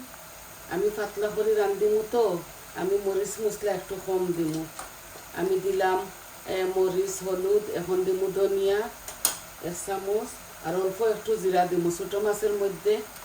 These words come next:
বেশি জিরা খাটে না। তা আপনারা যেভাবে রান্ধেন, আপনারা ওইভাবে খাইবা, যেভাবে খাইন আপনারা ওইভাবে রান্ধিবা। আমি একটু হাল-, হালকা পাতলা বালা খাই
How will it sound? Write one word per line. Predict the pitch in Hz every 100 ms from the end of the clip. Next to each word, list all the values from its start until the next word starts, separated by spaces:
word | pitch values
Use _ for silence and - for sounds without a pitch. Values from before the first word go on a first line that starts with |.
| - - -
বেশি | 180 180 214 180
জিরা | 185 180 151
খাটে | 180 170
না। | 156 156 - - - - - - - - - - - - - - - - - - - - - - - - - - -
তা | 208
আপনারা | 208 240 262 254
যেভাবে | 226 208 196 208
রান্ধেন, | 190 180 175 190
আপনারা | 180 170 175 175
ওইভাবে | 175 165 165 175
খাইবা, | 165 160 156 156 156 - 151 151
যেভাবে | 160 160 160 165
খাইন | 156 151 151
আপনারা | 160 156 151
ওইভাবে | 160 156 165 175 208 - - - -
রান্ধিবা। | 151 160 156 147 160 151 151 - - - -
আমি | 185 208
একটু | 214 - 202 196
হাল-, | 180 175 175 170
হালকা | 170 160 175 175
পাতলা | 175 - 180
বালা | 190 196
খাই | 190 196